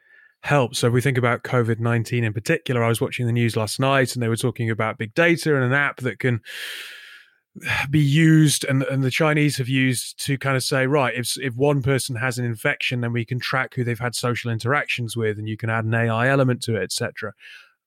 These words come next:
Obviously, technology can be applied to so many different avenues of life, yet there is that slight drawback around privacy and, and how it encroaches on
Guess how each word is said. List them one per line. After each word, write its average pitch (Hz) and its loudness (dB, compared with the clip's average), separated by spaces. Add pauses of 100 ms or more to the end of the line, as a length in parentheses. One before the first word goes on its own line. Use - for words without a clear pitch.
(300)
Obviously, 190 4
technology 170 4
can 147 2
be 151 4
applied 160 2
to 156 0
so 175 4
many 170 4
different 185 2 (640)
avenues 190 4
of 147 0
life, 156 -2 (200)
yet 156 0
there 170 2
is 180 4
that 156 2
slight 160 0
drawback 156 2
around 143 2 (120)
privacy 123 0
and, 131 0 (1040)
and 151 2 (500)
how 180 4
it 165 4
encroaches 165 2 (100)
on 160 4